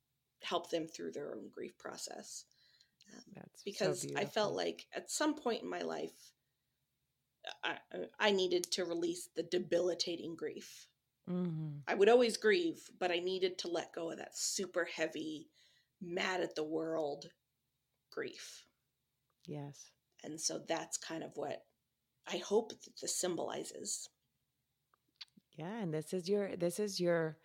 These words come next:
Speaker 2: as we said, your, your, the, you birthed this idea into being, and now
Speaker 1: Mm-hmm.
Speaker 2: paying it forward to others by sharing this. And then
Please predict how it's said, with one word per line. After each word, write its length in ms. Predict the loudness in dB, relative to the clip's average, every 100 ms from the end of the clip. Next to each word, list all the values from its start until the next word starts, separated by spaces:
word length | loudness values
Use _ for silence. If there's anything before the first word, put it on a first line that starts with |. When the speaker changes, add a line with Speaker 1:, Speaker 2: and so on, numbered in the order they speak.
| -20 0
Speaker 2:
as 160 | 0 2
we 100 | 0
said, 320 | -2 -4 -2
your, 300 | 2 4 2
your, 360 | 0 2 2 0
the, 200 | 0 0
you 140 | 4 4
birthed 440 | 6 6 4 -4 -2
this 320 | 0 0 -2
idea 560 | -2 0 -2 0 2
into 320 | 2 0 -2 -2
being, 500 | -2 0 -2 0 2
and 220 | 0 -4 -12 -20 -20 -20 -18 -12 0
now 200 | 2 2
Speaker 1:
Mm-hmm. 20 |
Speaker 2:
paying 300 | 2 2 2
it 100 | -2
forward 320 | -2 -2 -2
to 120 | -4 -2
others 420 | 0 0 -2 -2
by 220 | -4 -2
sharing 500 | -2 -2 -4 -4 -4
this. 260 | -6 -8 -12 -16 -14 -4
And 220 | 6 8 8
then 340 | 8 6 2